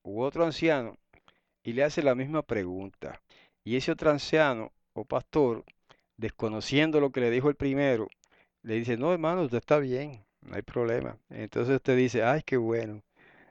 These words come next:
<laughs> Hermanos, yo he visto eso. Y la gente busca las opiniones que le gustan, que le favorecen,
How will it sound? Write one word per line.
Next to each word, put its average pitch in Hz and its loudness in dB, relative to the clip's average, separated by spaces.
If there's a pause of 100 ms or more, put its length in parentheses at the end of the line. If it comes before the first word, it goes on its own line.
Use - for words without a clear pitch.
<laughs> - 2 (1120)
Hermanos, 139 -2
yo 127 0
he 127 2
visto 127 -4
eso. 98 -12 (840)
Y 110 -6
la 113 0
gente 147 0
busca 151 2
las 143 6
opiniones 123 -2
que 123 -6
le 104 -4
gustan, 104 -8 (100)
que - -16
le 95 -12
favorecen, 98 -8